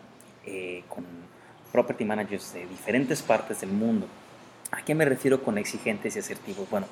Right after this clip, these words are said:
veremos a un tipo de consumidor turístico más conservador y cauteloso en todas las fases del viaje,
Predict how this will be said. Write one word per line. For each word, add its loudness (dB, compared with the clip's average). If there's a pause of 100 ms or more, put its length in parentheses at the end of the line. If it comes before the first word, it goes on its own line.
veremos 2
a -2
un 2
tipo 2
de 6
consumidor -2
turístico -4 (420)
más 2
conservador -2 (200)
y -2
cauteloso 2
en -10
todas -2
las -4
fases -10
del -2
viaje, 0